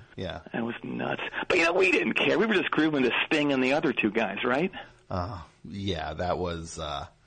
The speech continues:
Speaker 1: one of those memories that you kinda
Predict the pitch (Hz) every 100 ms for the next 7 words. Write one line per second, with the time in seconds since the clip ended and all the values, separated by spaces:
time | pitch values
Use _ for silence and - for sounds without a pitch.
0 | _ - - - - - - - 98 98
1 | 92 92 90 85 92 92 90 90 87 82
2 | - 78 - - _ _ _ - 95 -
3 | - 113 113 104 98